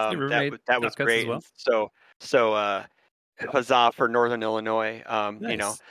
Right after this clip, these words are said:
Speaker 2: um, but, uh, Law had a loss there, so, which was really weird because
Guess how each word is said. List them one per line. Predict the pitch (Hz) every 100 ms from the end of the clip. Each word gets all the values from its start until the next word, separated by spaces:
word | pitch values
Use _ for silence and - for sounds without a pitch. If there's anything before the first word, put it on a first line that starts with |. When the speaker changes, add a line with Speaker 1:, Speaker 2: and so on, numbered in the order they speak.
| - _
Speaker 2:
um, | 127 117 104 95 - _ _ _ -
but, | 117 107 -
uh, | 120 110 107 104 - _ -
Law | 131 139
had | 160 170
a |
loss | 151 143 -
there, | 143 139
so, | - 135 123 - _
which | 156 165
was | 135
really | 180 262
weird | 220 202 214 208
because | 208 185 143 123